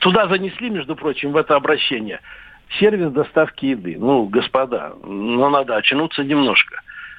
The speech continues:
Жили как-то до этих сервисов и чё-то не голодали. А теперь, оказывается, это социально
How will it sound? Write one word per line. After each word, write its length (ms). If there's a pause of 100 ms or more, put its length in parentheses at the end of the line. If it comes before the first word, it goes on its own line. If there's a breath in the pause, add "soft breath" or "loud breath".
(200 loud breath)
Жили 320
как-то 380
до 160
этих 200 (100)
сервисов 540
и 140
чё-то 300
не 120
голодали. 680 (320)
А 100
теперь, 280
оказывается, 440
это 520
социально 580